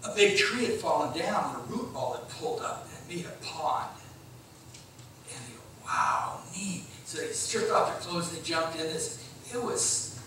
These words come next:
you know, snow runoff. It was cold. They didn't stay in there very long, but they could kind of hang their feet in there, refill their canteens, get cooled off,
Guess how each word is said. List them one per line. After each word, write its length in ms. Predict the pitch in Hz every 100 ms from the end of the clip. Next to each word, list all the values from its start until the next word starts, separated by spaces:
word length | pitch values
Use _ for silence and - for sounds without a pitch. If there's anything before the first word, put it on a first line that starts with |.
| - - - -
you 60 |
know, 220 | - - -
snow 460 | - - 226 -
runoff. 420 | - - - -
It 100 | 403
was 240 | 370 - -
cold. 280 | - - -
They 100 | 208
didn't 160 | 208 -
stay 340 | - - -
in 100 | -
there 80 | -
very 300 | - - -
long, 220 | - -
but 200 | - -
they 60 | 175
could 180 | - - - - -
kind 200 | - -
of 340 | - - -
hang 220 | - 165 147
their 80 |
feet 320 | 143 165 151 147
in 80 |
there, 280 | 143 147 147 - - -
refill 600 | 220 214 - 196 190 170
their 100 | 160
canteens, 1000 | - 160 156 151 151 151 151 156 151 -
get 240 | 180 -
cooled 380 | - 170 160 -
off, 520 | - 135 135 - -